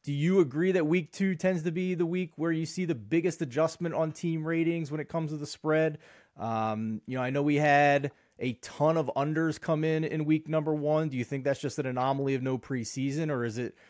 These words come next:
something we may see moving forward with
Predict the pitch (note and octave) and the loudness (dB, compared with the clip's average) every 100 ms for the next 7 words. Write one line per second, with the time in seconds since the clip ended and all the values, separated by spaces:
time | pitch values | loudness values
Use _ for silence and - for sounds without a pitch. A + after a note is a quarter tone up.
0 | _ - C#3 B2+ C#3 B2+ A#2 A2 B2 B2+ | _ -6 -4 -4 -4 -4 -6 -6 -4 -4
1 | - C#3 B2+ C3 A#2+ G#2+ - C#3 C#3+ C#3+ | -4 -4 0 -2 -2 -6 -4 -2 -2 -2
2 | D3 B2+ A#2+ - | -4 -2 -4 -4